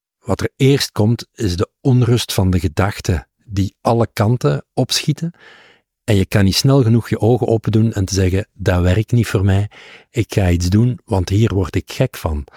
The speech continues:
Eh, je moet voorbij die onrust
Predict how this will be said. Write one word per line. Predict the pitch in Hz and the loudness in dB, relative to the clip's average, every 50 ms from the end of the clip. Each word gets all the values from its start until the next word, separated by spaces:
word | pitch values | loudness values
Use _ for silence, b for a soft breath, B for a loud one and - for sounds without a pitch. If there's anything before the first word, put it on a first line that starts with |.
| B B B B B B B B B B B | B B B B B B B B B B B
Eh, | _ - 110 98 92 92 92 87 82 80 b b b b b b b b b b _ _ _ _ _ _ _ _ _ _ _ _ _ _ _ _ _ _ _ _ _ _ | _ -2 0 2 4 4 2 2 0 -2 b b b b b b b b b b _ _ _ _ _ _ _ _ _ _ _ _ _ _ _ _ _ _ _ _ _ _
je | _ - 117 104 | _ -2 0 2
moet | 113 120 110 | 2 0 0
voorbij | - - 104 87 85 85 107 110 127 143 147 147 147 - _ _ _ _ | -2 -2 -4 -2 -2 0 0 2 2 2 2 2 0 -2 _ _ _ _
die | _ - - 87 82 110 131 156 - - | _ -14 -10 -6 -2 0 0 -2 -2 0
onrust | 127 113 123 135 135 156 180 - - - - - - _ | 0 2 2 2 2 0 0 -2 -4 -10 -12 -16 -20 _